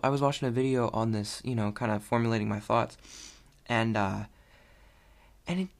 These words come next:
and it, and it supercuts how many times they say city in the first season, and it's a freaking lot. My city, this city, blah,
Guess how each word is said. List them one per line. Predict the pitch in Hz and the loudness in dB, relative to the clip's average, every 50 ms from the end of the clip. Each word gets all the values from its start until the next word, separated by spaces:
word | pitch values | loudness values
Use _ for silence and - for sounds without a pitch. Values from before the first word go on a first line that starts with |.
| - - - | -16 -4 -2
and | 156 160 | 0 2
it, | 165 165 147 - - - - - | 2 0 0 -4 -8 -18 -12 -6
and | - 151 160 | -2 0 0
it | 160 156 - | 0 -2 -6
supercuts | - - - 233 240 - 240 - - - 208 208 - - - - | -10 -6 -4 -4 -2 -2 -6 -6 -4 -4 -2 -2 -4 -4 -8 -6
how | - 165 | -4 0
many | 160 165 165 | 0 2 2
times | 165 170 160 165 165 | 2 2 0 0 2
they | 147 143 147 | 2 0 0
say | 143 - 151 147 | 0 0 -2 -2
city | 139 - - - 127 120 143 160 165 | -2 -2 -2 0 0 2 2 2 2
in | 170 | 0
the | 147 139 | 0 -2
first | - 135 143 139 - | -2 -4 -4 -4 -2
season, | - 127 131 135 151 156 | -2 -2 0 0 -2 -2
and | - 127 131 | -2 -4 -6
it's | 143 147 - | -6 -6 -6
a | - 110 | -8 -10
freaking | - - - - 151 151 147 - 123 117 | -12 -14 -6 -4 -4 -4 -2 -2 0 0
lot. | 113 113 104 104 - - | 2 2 2 0 -2 -4
My | - 127 113 - 113 | -6 -8 -6 -6 -6
city, | - - - 135 120 110 101 | -4 -2 0 0 2 2 0
this | 104 - 151 143 117 - | 2 2 2 2 2 -2
city, | - - 147 139 113 110 | -4 -4 -4 -2 0 -2
blah, | 104 107 139 151 147 135 120 | -2 0 2 2 2 2 0